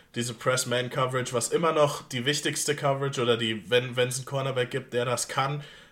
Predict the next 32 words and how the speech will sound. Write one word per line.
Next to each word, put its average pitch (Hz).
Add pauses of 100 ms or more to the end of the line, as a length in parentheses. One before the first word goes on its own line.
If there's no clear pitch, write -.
(100)
ähm, 117 (800)
in, 127
in 139
der 139
N 139
F 135
L 147
ist, 143
wird 143
er 156
eben 151
keiner 160
sein, 147
der 135
jetzt 135
gegen 131
D 139
K 135
Metcalf 135
ein 113
riesiges 131
Mismatch 120
hätte, 101
nur, 107
nur 110
um 110
mal 107
irgendeinen 113
Receiver 110
oder 120
Julio 123
Jones, 117